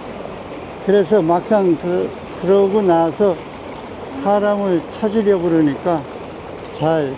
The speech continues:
또 만나기도 힘들고 그런데 어떻게 이제 저를 알게 되고 저한테 이렇게 연락을 해 오셨는데요.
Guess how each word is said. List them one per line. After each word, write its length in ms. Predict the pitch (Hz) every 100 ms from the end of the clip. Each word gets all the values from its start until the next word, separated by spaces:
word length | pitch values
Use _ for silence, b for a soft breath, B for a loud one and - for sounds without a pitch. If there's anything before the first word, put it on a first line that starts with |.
| -
또 100 | 156
만나기도 600 | 139 160 165 156 151 160
힘들고 560 | 156 202 165 143 160 131 - - - - - - - -
그런데 260 | 175 180 175
어떻게 400 | 175 185 196 185
이제 720 | 156 175 170 165 160 156 147 127 -
저를 480 | 160 180 196 202
알게 400 | 170 175 202 214
되고 380 | 170 170 170 190
저한테 400 | - 170 165 185
이렇게 280 | 160 170 160
연락을 440 | 170 170 165 175
해 80 | 175
오셨는데요. 720 | 233 214 190 151 131 147 180